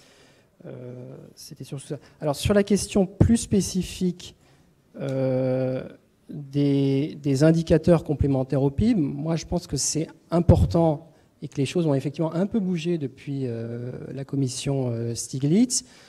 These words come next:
euh, notamment sur le carbone, parce qu'on a davantage de, un, un, enfin, le, le, il y a, il y a effectivement une valorisation de, de marché du carbone, mais il y a également, euh, une urgence qui est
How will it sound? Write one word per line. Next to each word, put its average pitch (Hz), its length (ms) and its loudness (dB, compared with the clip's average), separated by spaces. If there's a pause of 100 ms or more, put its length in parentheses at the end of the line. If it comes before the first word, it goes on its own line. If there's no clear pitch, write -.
(360)
euh, 123 280 -2
notamment 151 460 6
sur 151 160 0
le 131 100 4
carbone, 139 440 0
parce 127 180 -12
qu'on 123 180 -6
a 123 120 -6
davantage 139 640 -4
de, 120 200 -8 (340)
un, - 280 -10
un, 151 60 -10 (460)
enfin, - 200 -14 (420)
le, 196 340 -16
le, - 100 -16 (180)
il 165 60 -8
y 151 40 -2
a, 160 100 -4
il 160 80 -10
y 147 60 2
a 160 140 8
effectivement 139 420 -2
une 135 80 0
valorisation 123 720 -2
de, 123 160 -8 (100)
de 147 80 -8
marché 131 280 -6
du 127 100 -4
carbone, 165 340 4
mais 131 80 4
il 123 60 0
y 123 40 2
a 123 40 2
également, 131 540 2
euh, 117 80 -2 (360)
une 143 140 4
urgence 151 440 6
qui - 220 -14
est 113 80 -12